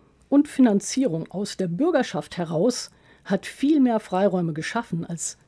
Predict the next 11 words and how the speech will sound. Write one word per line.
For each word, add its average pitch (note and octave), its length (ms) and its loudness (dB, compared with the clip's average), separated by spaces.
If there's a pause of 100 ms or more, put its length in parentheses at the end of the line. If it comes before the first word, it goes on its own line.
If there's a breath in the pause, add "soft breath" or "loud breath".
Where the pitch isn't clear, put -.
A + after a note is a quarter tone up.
(120)
jede B3 340 2
königliche A3 800 4
oder F3 240 -4
kaiserliche G#3 800 0
Gründung G3+ 420 4
es F3 260 -8
damals F3 640 0 (260 soft breath)
vermocht A3+ 540 2
hätte. E3 320 -2 (840 soft breath)
Und A3 180 4
bis - 280 -2